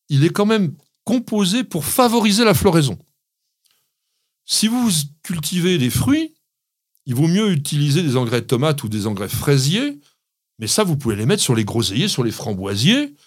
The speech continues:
ça va donner des résultats. Si vous utilisez des engrais, on va dire légumes, sur des fleurs, c'est pas gênant parce que c'est des plantes herbacées. Un engrais rosier,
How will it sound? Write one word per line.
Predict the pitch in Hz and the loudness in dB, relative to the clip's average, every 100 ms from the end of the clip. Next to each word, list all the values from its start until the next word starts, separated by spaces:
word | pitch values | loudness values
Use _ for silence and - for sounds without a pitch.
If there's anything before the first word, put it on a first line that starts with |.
| _ _ | _ _
ça | - 110 | -10 -4
va | 139 | 0
donner | 147 196 | 0 0
des | 233 | 0
résultats. | 190 170 147 139 113 98 _ _ _ _ _ _ _ _ _ _ _ _ _ _ | 0 2 0 -2 -4 -8 _ _ _ _ _ _ _ _ _ _ _ _ _ _
Si | - 269 | -4 -2
vous | 285 247 | 0 0
utilisez | 214 180 190 180 151 165 135 107 - _ _ _ _ _ _ _ | 0 -2 -2 0 2 2 0 -4 -12 _ _ _ _ _ _ _
des | 104 104 123 113 90 101 | -10 0 0 0 -4 -2
engrais, | 131 131 117 127 110 87 - _ _ _ _ | 0 0 2 2 0 -4 -18 _ _ _ _
on | 104 | -14
va | 101 | -12
dire | 98 110 - | -8 -8 -6
légumes, | 113 123 160 151 135 151 139 95 - _ _ _ _ | -6 0 2 2 2 0 -2 -4 -14 _ _ _ _
sur | - - 113 | -10 -6 -4
des | 107 113 | -4 -6
fleurs, | - 190 247 269 254 - _ _ _ | -4 -2 -2 -4 -10 -18 _ _ _
c'est | - - | -6 -4
pas | 113 185 | 0 0
gênant | 165 208 220 | 0 0 -2
parce | 151 110 | -4 -6
que | 117 | -6
c'est | - | -4
des | 113 | -6
plantes | 113 202 | -4 -6
herbacées. | 165 139 120 - 95 - _ _ _ _ _ _ _ _ _ _ _ | -4 -4 -4 -6 -12 -16 _ _ _ _ _ _ _ _ _ _ _
Un | 135 | 2
engrais | 143 160 165 | 4 4 2
rosier, | 135 139 135 139 208 277 302 | 4 4 4 2 0 -4 -8